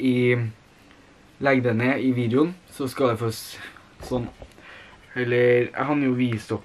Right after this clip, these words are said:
dere hvordan dere kan få tak i videoen hans, kanalen da. Da.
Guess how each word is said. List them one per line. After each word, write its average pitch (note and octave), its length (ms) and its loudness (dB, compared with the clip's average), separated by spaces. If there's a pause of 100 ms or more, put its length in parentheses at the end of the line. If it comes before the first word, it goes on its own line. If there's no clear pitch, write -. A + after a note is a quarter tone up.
(140)
dere A#2 400 0 (1200)
hvordan B2+ 160 -4 (320)
dere - 320 -6
kan B2 220 4 (100)
få F3+ 300 6
tak B2 260 -4
i G3 100 6 (220)
videoen A#2+ 320 4
hans, A#2 320 4 (320)
kanalen A#2+ 400 6
da. G#2+ 80 2 (2500)
Da. B2+ 100 10